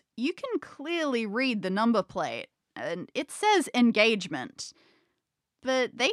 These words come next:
told you that they just bought the car for you as a gift. Blake never said a word about it being an old family car, and even as an old family car, why would it have an engagement novelty number plate?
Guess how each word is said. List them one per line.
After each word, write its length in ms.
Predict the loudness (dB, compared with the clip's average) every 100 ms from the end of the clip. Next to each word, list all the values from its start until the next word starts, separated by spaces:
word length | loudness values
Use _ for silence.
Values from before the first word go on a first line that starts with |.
| -2
told 280 | -2 0 2
you 120 | 2
that 140 | 4
they 120 | 2
just 440 | 0 6 6 6 0
bought 200 | 0 0
the 80 | 0
car 240 | 0 0
for 220 | 0 -4
you 120 | -4 -4
as 100 | -6
a 60 |
gift. 600 | -6 -6 -6 -10 -16 -20 -20 _ _ _ _ _ -2
Blake 200 | 2 4
never 220 | 6 4
said 160 | 4 2
a 60 |
word 260 | 2 4 6
about 220 | 6 6
it 40 | 4
being 180 | 0 0
an 60 |
old 260 | 2 0 0
family 340 | 0 0 -2
car, 280 | -4 -4 -6 -8 -2
and 200 | 0 2
even 320 | 2 2 4 2
as 100 | 4
an 80 |
old 240 | 4 4 4
family 280 | 4 4 4
car, 260 | 6 6
why 340 | 4 4 6 8
would 160 | 4
it 120 | 0
have 240 | 0 0 2
an 80 | 2
engagement 840 | 0 2 2 4 2 2 2 2
novelty 580 | 2 4 4 2 -2 -2
number 400 | 0 2 4 2
plate? 540 | 0 -4 -8 -10 -14